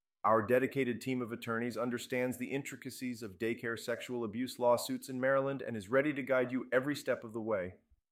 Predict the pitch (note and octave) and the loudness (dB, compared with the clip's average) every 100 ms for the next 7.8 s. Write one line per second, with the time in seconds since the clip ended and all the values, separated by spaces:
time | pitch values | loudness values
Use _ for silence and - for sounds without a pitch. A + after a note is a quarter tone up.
0 | _ _ _ _ _ - A#2+ A#2+ A2+ G#2 | _ _ _ _ _ 0 4 6 4 4
1 | B2 C3 C3+ B2 B2+ B2+ B2 A#2+ B2 B2+ | 4 4 4 4 4 4 2 2 0 -2
2 | A2+ A2 A#2 A2 - C#3 C3+ - - C3+ | 0 0 0 -4 -4 -4 -4 -8 -6 -6
3 | C#3 A#2 A#2+ B2 B2+ B2+ B2 B2 B2 A#2+ | -4 0 0 0 -4 -6 -6 -2 0 -2
4 | - B2 A#2+ - B2+ C3 A2+ B2 A#2+ - | -2 -2 -2 -4 -6 -6 -8 -4 -4 -6
5 | A#2 A#2+ A#2 A2+ A2+ A2 A2 _ _ _ | -6 -6 -4 -2 0 -2 -6 _ _ _
6 | _ G2+ B2 A2+ G2 C3+ C3+ B2 - B2 | _ 0 2 2 0 -2 -4 -6 -6 -4
7 | A#2 A2+ G#2+ G#2 - G#2+ E2+ | -2 0 0 -2 -2 -2 -2